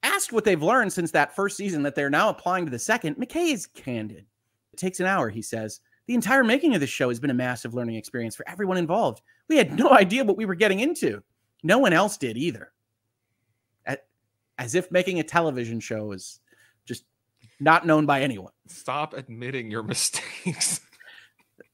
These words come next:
Speaker 1: The first season's episodes, the team believes, improve as the season progresses. The show's September thirtieth, six, uh, September thirtieth,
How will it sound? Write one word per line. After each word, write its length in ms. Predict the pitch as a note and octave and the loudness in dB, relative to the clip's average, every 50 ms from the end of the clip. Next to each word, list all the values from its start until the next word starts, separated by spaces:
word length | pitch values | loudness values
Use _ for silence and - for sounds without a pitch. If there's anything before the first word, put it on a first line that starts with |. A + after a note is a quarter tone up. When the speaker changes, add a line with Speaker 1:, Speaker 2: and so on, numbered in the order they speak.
| _ | _
Speaker 1:
The 100 | D3 F#3 | 0 0
first 360 | F#3 - D#4 F#4+ G4+ F#4 - - | 4 6 6 8 8 6 0 -6
season's 440 | - - A#3 A3 F3 E3 D#3 C#3+ - - | -8 -4 -4 -2 0 0 0 0 2 2
episodes, 640 | A3+ A#3+ - F#3+ - - C#3 A#2+ A2 G#2 G#2 - | 0 2 2 -2 0 0 0 0 0 -2 -6 -6
the 80 | - C#3+ | -8 -8
team 260 | - - A3+ A3 F#3+ | -6 -4 -2 -2 0
believes, 540 | D3+ C3 B2 C#3 F3 C#3+ A2 G2+ F#2 - _ _ _ _ _ _ | 0 0 0 -2 -2 -2 -4 -6 -10 -18 _ _ _ _ _ _
improve 520 | - A#3 A#3 A3+ A#3 - D#4+ F4+ E4+ B3+ G3 | 2 4 4 4 2 0 0 0 2 2 0
as 80 | E3 D3+ | 0 0
the 80 | E3 | -2
season 320 | D3+ - A3 G3+ G3 F3 D3+ | -2 -2 -4 -2 -2 -2 0
progresses. 640 | - C#3+ A#2+ D3+ E3 D#3+ - - - - - - - _ _ _ _ | -2 0 2 4 4 4 2 -2 -10 -16 -18 -20 -20 _ _ _ _
The 60 | C#3+ C#3 | -2 6
show's 240 | - B3 E4+ E4 - | 6 6 6 6 2
September 340 | - - - G3 G#3 F3+ | -2 2 4 4 4 4
thirtieth, 360 | D#3 - F#3+ G#3+ G#3+ E3 B2 - | 2 2 2 2 2 0 -2 -2
six, 380 | - G#3+ A3 - - - - - | -4 -4 -4 -4 -6 -10 -4 0
uh, 180 | D#3+ C#3 - - - _ _ - _ _ _ _ _ - | 2 2 2 2 -2 _ _ -20 _ _ _ _ _ -20
September 640 | - - - D#3+ D3 - - A3 C4 D#4 E4 D#4+ | -18 -2 -2 -2 -2 4 4 4 4 6 4 2
thirtieth, 600 | - - - A#3+ G3+ D#3+ C3+ A#2 B2 - - - | 2 6 6 8 8 8 6 2 -2 -6 -8 -12